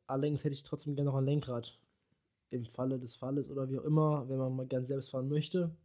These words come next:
Kann ja sein, dass man halt Bock drauf hat. Also Level fünf mit Lenkrad fänd ich gut und ich denke so hinsichtlich Zukunft, dass es so sein wird, dass sich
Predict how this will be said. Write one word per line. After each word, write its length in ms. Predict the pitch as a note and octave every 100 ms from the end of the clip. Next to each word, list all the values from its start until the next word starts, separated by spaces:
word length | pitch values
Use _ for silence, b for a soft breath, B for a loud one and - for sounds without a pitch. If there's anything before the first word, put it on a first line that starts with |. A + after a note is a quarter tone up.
| _ _ _ _ _ _ _ _ _ _ -
Kann 160 | C#3+
ja 80 | C3
sein, 200 | B2 C3
dass 160 | C#3 C#3
man 180 | B2+ A#2+
halt 140 | A#2
Bock 160 | C3+ -
drauf 200 | D#3+ F3
hat. 240 | E3+ - _ _ _ _ _ _ _
Also 280 | D3+ B2+ C3
Level 180 | C3
fünf 320 | A#2+ D#3+ F3+ D#3
mit 140 | B2+
Lenkrad 300 | D3 D#3 D3+
fänd 140 | C3
ich 120 | A#2+ -
gut 360 | F#3+ A3+ - _ -
und 220 | C#3 C3+
ich 240 | - -
denke 520 | C3 C#3+ C#3 D3 C#3+ B2+
so 180 | C3
hinsichtlich 480 | B2+ C3 B2+ A#2 B2
Zukunft, 500 | - D3 D#3 D3+ C#3+
dass 160 | B2+ B2
es 180 | A#2+ -
so 200 | C#3 D3+
sein 180 | D3+ D3
wird, 140 | C#3
dass 140 | C3+
sich 200 | - -